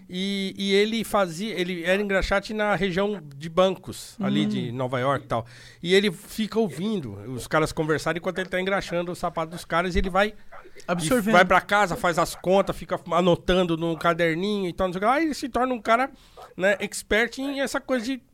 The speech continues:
Speaker 1: de comprar patrimônio, comprar, comprar e vender imóvel e tal. De repente ele começa a prosperar. E aí ele conhece um outro cara, que é o Samuel Jackson, né?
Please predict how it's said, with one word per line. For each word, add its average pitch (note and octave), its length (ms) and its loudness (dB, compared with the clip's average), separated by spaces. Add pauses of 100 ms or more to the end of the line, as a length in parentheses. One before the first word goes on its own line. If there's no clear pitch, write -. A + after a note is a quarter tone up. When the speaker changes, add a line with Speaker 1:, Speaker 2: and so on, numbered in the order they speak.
(100)
Speaker 1:
de G#3+ 180 -8 (140)
comprar B3 320 2
patrimônio, A#3 560 -4
comprar, G3 320 0
comprar G#3 360 0
e G#3+ 40 0
vender G3 240 -2
imóvel G3 500 2
e - 60 -8
tal. G#3 160 0 (260)
De F#3 60 -2
repente A3+ 220 0
ele B3+ 100 -8
começa D#3+ 240 -6
a D3 60 0
prosperar. G3 600 -4 (800)
E G#3+ 80 2
aí G#3 140 6
ele A#3+ 100 -2
conhece G#3 540 0
um F#3+ 60 -2
outro G#3 260 -2
cara, G#3 380 2 (440)
que G3+ 120 2
é G3+ 40 10
o G#3 60 6
Samuel F3+ 460 2
Jackson, D#3+ 500 -2
né? D3 140 -6